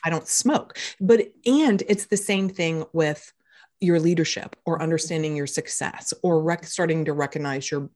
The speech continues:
Speaker 1: patterns of behavior.
Speaker 2: Mm-hmm.
Speaker 1: You know, one of the things I like to give people is the guide to the hidden, your hidden thoughts around money and success.
Speaker 2: Mm.
Speaker 1: And we have to become aware of what our thinking is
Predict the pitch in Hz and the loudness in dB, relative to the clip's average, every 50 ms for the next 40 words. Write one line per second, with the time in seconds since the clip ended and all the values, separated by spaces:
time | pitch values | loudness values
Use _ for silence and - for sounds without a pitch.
0 | _ - - - 151 147 147 143 139 - 139 123 - - 135 131 151 139 135 135 | _ -12 -8 -4 -4 -4 -4 -4 -4 -6 -8 -8 -10 -12 -12 -8 -6 -6 -6 -6
1 | 143 - - - - 147 - - - 226 233 220 208 220 240 277 311 285 254 247 | -6 -8 -10 -8 -10 -10 -8 -4 0 4 6 6 6 6 6 6 6 4 4 4
2 | 254 208 185 175 180 165 160 160 156 156 - 156 160 151 - - 160 151 156 139 | 4 4 4 6 6 6 6 6 4 4 2 2 2 2 2 0 -2 -2 -2 0
3 | - 147 147 143 147 156 139 - - 143 139 139 151 - - 170 151 135 - - | 0 0 0 0 0 -2 -2 0 2 2 2 2 2 0 0 0 0 0 -2 -2
4 | - 151 143 156 151 147 147 147 - _ - 156 147 143 165 151 151 143 - - | -4 -4 -2 -2 -4 -4 -4 -6 -8 _ -4 -2 -2 -2 -2 -4 -4 -4 -4 -4
5 | 127 135 - 151 147 143 139 139 139 139 139 139 139 139 135 131 - 147 - - | -4 -4 -4 -6 -6 -4 -4 -4 -2 -2 -2 -2 -4 -4 -6 -6 -8 -8 -8 -6
6 | - 170 147 123 131 - - - - - - - 208 233 220 214 208 202 196 - | -2 -2 -2 -2 -4 -10 -16 -16 -14 -12 -8 -6 -4 0 2 4 4 4 2 0
7 | - _ _ _ - 208 233 220 220 - 254 247 262 - - 247 190 190 185 185 | -6 _ _ _ 0 2 2 2 0 0 0 -2 -2 -2 -2 -2 0 0 -2 -4
8 | - - 165 165 151 143 147 151 185 254 269 208 - - 160 160 156 160 156 160 | -4 -2 0 0 0 0 0 2 2 4 4 2 2 2 2 0 2 2 2 2
9 | 160 160 151 - - 147 147 147 143 139 143 - _ _ - - - - 202 233 | 2 2 2 0 -2 -2 0 0 0 -2 -2 -6 _ _ -20 -12 -4 0 2 2
10 | 285 - 214 156 120 - 135 139 135 135 - | 2 2 0 -2 -2 -2 -4 -4 -2 -4 -4